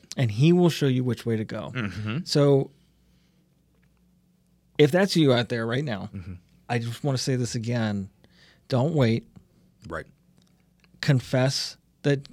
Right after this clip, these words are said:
Speaker 1: c-, confess that Jesus is Lord,
Speaker 2: Mm-hmm.
Speaker 1: that he is who he said he is, that he died on the cross and was raised from the dead for your sins,
Speaker 2: Mm-hmm.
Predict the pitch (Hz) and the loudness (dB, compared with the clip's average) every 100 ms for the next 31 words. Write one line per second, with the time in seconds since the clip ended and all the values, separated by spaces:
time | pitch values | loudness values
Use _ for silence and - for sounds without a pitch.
0 | - 185 - - 147 - 127 127 143 117 | -18 -16 -14 -2 0 2 2 2 0 0
1 | 123 131 131 160 147 120 101 98 110 104 | -2 -2 -4 -4 -4 -4 -6 -8 -10 -10
2 | 98 - _ - 131 113 120 123 - 131 | -10 -14 _ -8 -4 0 0 -2 0 0
3 | 131 160 - 117 117 113 117 117 113 113 | 4 4 4 2 2 0 -2 -2 -2 0
4 | 123 143 135 131 120 - - 123 120 110 | 0 -2 -2 -2 -2 -6 -8 -4 -2 -2
5 | 117 113 113 - 135 143 113 92 - _ | 0 -2 -2 -2 -2 -2 -4 -6 -12 _
6 | - - - - 139 151 160 170 170 - | -20 -20 -18 -6 0 2 2 2 0 0
7 | 139 95 - - - 92 78 | 0 -2 -8 -10 -8 -10 -10